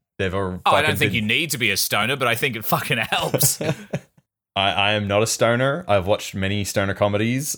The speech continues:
Speaker 1: Uh, I, I am finding myself n-,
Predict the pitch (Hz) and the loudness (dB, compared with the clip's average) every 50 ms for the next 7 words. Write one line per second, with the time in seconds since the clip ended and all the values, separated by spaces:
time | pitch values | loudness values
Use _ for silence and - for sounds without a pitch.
0 | - - 92 87 87 87 87 87 87 - - 92 92 92 92 95 92 92 - - | -4 -2 0 0 2 2 2 0 0 0 0 0 0 2 0 -2 -4 -6 -6 -4
1 | 92 101 98 101 117 123 127 - - 123 117 113 113 110 110 104 - - 110 101 | 0 2 2 2 2 0 0 0 2 2 2 0 0 -2 -2 -2 0 0 0 0
2 | - - 95 92 92 95 101 95 | -2 -6 -10 -8 -6 -6 -6 -6